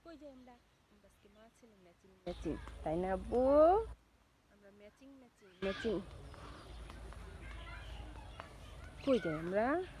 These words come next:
আমরা ঘুরতে যাই। সন্ধ্যা হয়ে গেছে, চাইছিলাম একটু, হুম, খোলা আকাশের নিচে যাব। একদম বন্ধের মধ্যে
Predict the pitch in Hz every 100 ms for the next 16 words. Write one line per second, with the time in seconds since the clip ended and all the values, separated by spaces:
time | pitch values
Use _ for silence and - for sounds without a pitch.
0 | - - - - - - - - - -
1 | - - - - - 190 185 - 196 -
2 | 233 214 202 208 240 240 214 190 - -
3 | - - - - - - - 240 247 233
4 | 190 190 202 220 226 240 220 226 185 175
5 | 185 - 180 185 - - - - - 202
6 | 196 - - 294 277 269 226 - 196 190
7 | 202 220 220 170 254 - - - - -
8 | - _ _ _ _ _ - - _ -
9 | 175 170 165 165 - - - - - -
10 | - - - - - - - - - -
11 | - - - - - - - - - -
12 | - - - - - - - - - 226
13 | 220 185 170 165 165